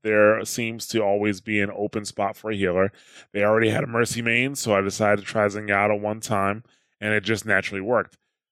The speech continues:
As a, <clears throat> I, as a gold player, could keep up with these plats and diamonds. For once, I did not feel nervous but confident.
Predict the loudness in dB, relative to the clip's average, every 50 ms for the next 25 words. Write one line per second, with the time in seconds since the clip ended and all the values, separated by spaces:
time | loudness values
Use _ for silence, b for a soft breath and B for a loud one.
0 | _ _ _ 0 2 2 4 4 4 4 4 4 2 0 -2 -4 -10 -10 -4 -4
1 | -4 -4 -4 -6 -12 -8 -4 -2 2 4 4 4 4 2 2 4 4 4 4 2
2 | 2 2 4 4 2 2 -2 -8 -2 0 0 2 2 0 0 0 -4 -6 -4 -4
3 | -4 -4 -6 -8 -4 -2 -2 -2 -2 -4 -8 -4 -2 0 0 0 0 -2 -4 -8
4 | -10 -12 -10 -8 -4 -2 0 0 0 2 2 2 2 2 0 0 0 -2 -2 -2
5 | -4 -2 0 0 0 0 0 -2 -4 -4 2 2 4 4 4 0 -2 -4 -10 -4
6 | 0 2 2 2 0 -2 -10 -12 -12